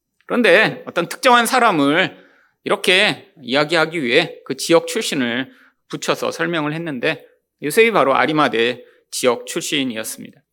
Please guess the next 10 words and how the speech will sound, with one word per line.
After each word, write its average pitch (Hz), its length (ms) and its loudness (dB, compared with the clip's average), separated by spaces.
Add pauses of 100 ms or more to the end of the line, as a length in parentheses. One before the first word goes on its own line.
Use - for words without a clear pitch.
(720)
그런데 226 360 2
이 165 140 4
요셉은 160 520 2
이전부터 156 560 0
예수님의 131 400 -2
제자가 135 420 0
되었던 113 360 -4
것 113 240 -4 (320)
같습니다. - 760 -8 (640)
그런데 202 640 2